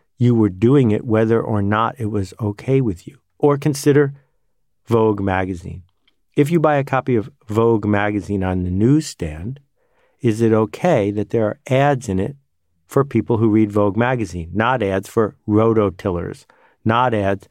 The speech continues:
for ways to do needlepoint. No, they're ads for shoes, blouses, and dresses. Is that okay?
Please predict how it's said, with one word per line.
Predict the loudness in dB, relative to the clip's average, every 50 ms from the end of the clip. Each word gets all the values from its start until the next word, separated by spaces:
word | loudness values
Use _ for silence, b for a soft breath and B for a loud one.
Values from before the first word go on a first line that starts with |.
| b b b
for | -2 0 0 0 0 -2 b b b b
ways | -2 0 2 2 0 -2 -4
to | -8 -6
do | -2 0 0 0 0 -2 -6 _ _ -4
needlepoint. | 0 0 2 2 2 0 -2 -8 -14 -14 -14 -16 -20 _ _ _ -4
No, | -2 0 0 0 -2 b b b b b b b b b b
they're | 0 0 0 0 0
ads | 0 0 0 0 -2 -4 -10 _ _ _ _ _
for | -4 -4 -4
shoes, | -4 -4 -2 -2 -2 0 0 -4 -6 -10 -14 -20 _ _ _ _ _ -6
blouses, | -4 -4 -4 -4 -8 -10 -10 -10 -10 -10 -12 -16 _ _ _ _ -4
and | -2 0 2
dresses. | 2 0 0 -4 -8 -14 -18 -18 -20 _ _ _ _
Is | _
that | -4 -2 -2
okay? | -2 -2 -2 0 0 0 0 -2 -4